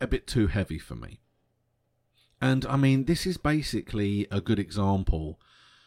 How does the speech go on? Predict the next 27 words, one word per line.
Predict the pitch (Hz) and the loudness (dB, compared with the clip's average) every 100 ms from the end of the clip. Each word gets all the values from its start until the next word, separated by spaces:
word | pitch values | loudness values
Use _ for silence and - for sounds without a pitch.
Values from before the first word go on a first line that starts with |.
| _ | _
This | - 151 - | 0 0 0
first | - 165 190 - - - | -2 0 0 -4 -12 0
batch | 139 143 - | 0 0 -2
of | 123 107 - | -2 -4 -8
songs | - 127 95 92 95 | -6 -2 0 -2 -6
that, | - - - | -10 -12 -14
that | 95 110 | -8 -4
I'm | 104 101 | -2 -2
gonna | 107 95 | 0 -2
talk | - 110 - | 0 -2 -2
you | 98 | -6
through | 92 - 101 98 58 82 104 _ | -6 -8 -4 -4 -2 -8 -10 _
that | 90 | -10
is | 98 | -4
on | 123 160 | 0 0
the | 143 | 0
playlist | - 110 90 69 82 - - - _ _ _ _ _ - | -2 -2 -4 -6 -10 -12 -18 -20 _ _ _ _ _ -4
are | 104 104 101 101 - _ _ | 0 2 2 0 -4 _ _
the | 98 120 | -8 -4
heaviest | - 139 135 127 131 127 120 92 98 - - - - _ - | 0 0 -2 -2 -2 0 0 0 -4 -12 -18 -20 -20 _ -6
end. | 98 78 80 - - _ _ _ _ _ _ | -6 -6 -10 -14 -16 _ _ _ _ _ _
So | - 120 | -2 2
we're | 104 | 2
starting | 104 - 147 147 120 123 - | 0 -2 0 0 0 -4 -4
off | 101 104 - - - _ _ | -4 -4 -6 -14 -20 _ _
heavy, | - - 120 117 95 80 80 95 - _ _ _ | -8 -2 -2 -2 -4 -6 -10 -14 -16 _ _ _
fast, | - - - 127 101 87 92 - - - - | -20 -20 -2 0 0 -2 -6 -8 -12 -14 -18